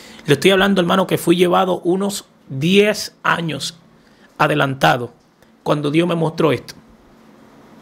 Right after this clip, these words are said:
Y vienen días oscuros, porque están a punto de darle la bienvenida al anticristo.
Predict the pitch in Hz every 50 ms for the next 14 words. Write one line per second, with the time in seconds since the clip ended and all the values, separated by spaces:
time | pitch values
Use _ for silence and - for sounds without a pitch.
0 | - - - - - - - - - - 151 147 156 165 185 180 175 185 175 165
1 | - 147 - - - 180 160 131 120 - - - - - _ _ _ _ _ _
2 | _ _ _ - - - - - - - - 147 139 - 156 135 - - 175 175
3 | 180 160 - 180 175 214 202 202 185 175 170 156 147 156 170 180 185 185 180 165
4 | 160 156 156 151 147 143 151 156 160 160 156 151 139 147 - - 156 131 - -
5 | -